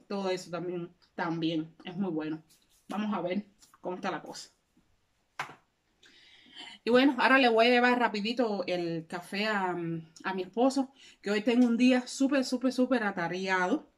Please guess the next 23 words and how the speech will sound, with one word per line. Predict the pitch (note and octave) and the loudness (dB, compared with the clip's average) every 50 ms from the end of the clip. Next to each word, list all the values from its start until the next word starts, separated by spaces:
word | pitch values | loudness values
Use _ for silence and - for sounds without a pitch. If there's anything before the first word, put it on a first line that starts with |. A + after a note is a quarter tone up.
| _ _ _ _ _ _ _ _ _ _ _ _ _ _ _ - - _ _ - | _ _ _ _ _ _ _ _ _ _ _ _ _ _ _ -20 -20 _ _ -10
Mm, | - - F#3+ G3 G3 G3 F#3+ F#3+ | -6 -4 -2 0 0 0 0 0
me | G3 G3 | 0 2
voy | G3 G#3+ A#3 | 2 4 4
a | A#3+ | 4
sentar | A#3+ B3 A#3+ C4 B3 B3+ | 4 4 2 2 2 2
con | C4+ C4 A3+ | 2 0 0
ustedes | G#3 - - A#3 A#3+ B3+ A#3 G#3 | 0 -2 0 0 2 2 2 0
rapidito | G#3 G3 F#3+ G3 F#3+ A3+ B3+ - C#4 A#3 | 0 -2 -2 -2 -2 -2 0 0 0 0
a | G3+ F#3+ F#3 E3+ E3 D3+ | 0 -2 -4 -4 -6 -8
ponerme | - F3+ F3 F#3 F#3 A3 A#3+ A3+ A3 G#3+ | -6 -4 -2 -2 0 0 0 0 0 -2
este, | A3+ A3+ - A#3 A3 G#3 G3 | -4 -6 -6 -4 -4 -2 0
el, | F#3 F3+ F3 E3+ E3 E3 - - - - - - - | 0 0 0 -2 -4 -8 -10 -16 -16 -16 -16 -12 -6
la | - F#3+ F#3 | -2 -2 0
mascarilla, | F3+ F3 D#3+ E3 - G3 F#3 F#3+ A3 B3+ C4+ C4 C4 - - _ _ _ - | 0 -2 -4 -6 -4 -4 -2 0 2 2 2 2 0 -4 -14 _ _ _ -6
pero | F#3+ F3+ F3+ | -4 -2 -2
rapidito, | F#3 G3 F3+ F3+ F#3 F3+ A3+ B3 C#4 A#3 | -2 -2 -2 -2 -4 -4 -2 -2 -2 -2
porque | G#3 G3 F#3+ - | -4 -6 -8 -6
hoy | G3 G3 | -8 -6
quiero | G3 - A#3 A#3 | -4 -4 -4 -4
hacer | A3+ A#3 - B3+ A3+ | -4 -2 -2 -2 0
el, | A3+ A3 G#3 | -2 -2 -2
un | - A3+ B3 A#3+ | 2 4 4 4
video, | B3 A#3 G3+ G#3+ A3+ A#3+ A#3+ A#3+ A#3+ | 4 2 0 2 2 2 2 0 -2